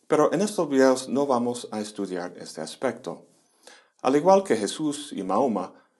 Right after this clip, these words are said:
el Buda era un personaje real, pero nunca dijo que era un dios, ni el hijo de Dios, ni el mensajero de Dios.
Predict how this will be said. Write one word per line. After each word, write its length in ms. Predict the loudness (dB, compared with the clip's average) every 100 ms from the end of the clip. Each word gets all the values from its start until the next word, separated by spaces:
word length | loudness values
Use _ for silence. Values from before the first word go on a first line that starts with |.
| _
el 120 | -2
Buda 320 | 2 0 2 0
era 240 | 0 0
un 140 | -2
personaje 560 | -6 -6 -8 -8 -8 -6
real, 460 | 2 2 2 0 -10 _ _ _
pero 220 | 0 2
nunca 360 | 2 0 4 4
dijo 300 | 2 -2 -4
que 140 | 0
era 300 | 2 2 0
un 200 | -2 -8
dios, 640 | -2 2 2 0 -10 -18 -10
ni 120 | -8
el 160 | -2
hijo 240 | -2 -2 -4
de 100 | -4
Dios, 500 | -4 -6 -8 -18 _
ni 140 | -8 -4
el 160 | -2
mensajero 520 | -4 -6 -8 -2 -2 0
de 120 | -4
Dios. 500 | -10 -16 -18 -20